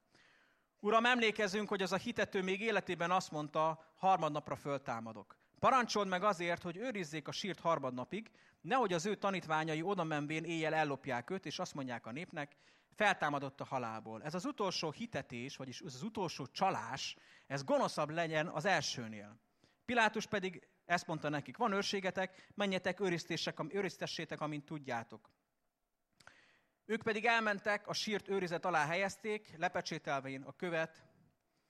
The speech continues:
az őrséggel. Nem tudom, hány száz év telt el, úgyhogy Isten nem szólt a néphez, hogy a víz sem mozdult.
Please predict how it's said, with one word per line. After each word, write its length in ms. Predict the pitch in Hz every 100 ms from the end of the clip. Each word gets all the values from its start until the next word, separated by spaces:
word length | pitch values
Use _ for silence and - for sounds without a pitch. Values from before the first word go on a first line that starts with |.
| - _ _
az 180 | 143 160
őrséggel. 800 | 143 - 135 117 117 101 110 117 _ _ _ _ _ _ _ _ _ _ _ _ _ _ _ _ _ - - _ _ _ _ _ _ _ _ _ _ _ _ _ _ _ _ _ _ _ _ _ _ _
Nem 200 | - 220
tudom, 240 | 220 202 190
hány 240 | 202 208
száz 360 | - 175 160 - _ _ -
év 260 | 170 170 -
telt 300 | 160 151 -
el, 480 | 143 131 135 156 _ -
úgyhogy 380 | 170 - 156 165
Isten 260 | - 143
nem 140 | 147 143
szólt 300 | - 123 120
a 60 |
néphez, 600 | 120 113 - 104 101 - _ _ _ _ _ _ _ _ _ _ _ _ _ -
hogy 160 | 143
a 60 | 151
víz 200 | 180 -
sem 180 | 160 143
mozdult. 640 | 139 120 123 117 -